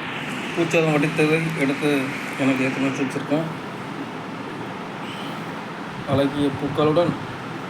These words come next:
பன்னீர் சில்லி மஷ்ரூம் இதை பிசைஞ்சு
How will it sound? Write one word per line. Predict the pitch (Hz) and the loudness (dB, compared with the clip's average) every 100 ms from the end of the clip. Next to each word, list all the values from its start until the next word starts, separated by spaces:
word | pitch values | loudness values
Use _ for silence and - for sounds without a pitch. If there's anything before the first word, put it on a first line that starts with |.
| - - - - - - - - - - - - - - - - - - | -8 -8 -8 -8 -8 -8 -8 -6 -8 -6 -8 -8 -8 -8 -8 -8 -8 0
பன்னீர் | 143 143 147 - - - | 4 4 4 0 -4 -6
சில்லி | 156 147 143 | -2 0 2
மஷ்ரூம் | 127 123 113 80 80 139 - - - - - - - - - - - - - 143 | 0 -2 -4 -4 -6 -6 -6 -6 -8 -8 -8 -4 -4 -4 -6 -8 -8 -8 -4 -2
இதை | 131 147 | 0 0
பிசைஞ்சு | 135 151 156 160 | 0 0 0 2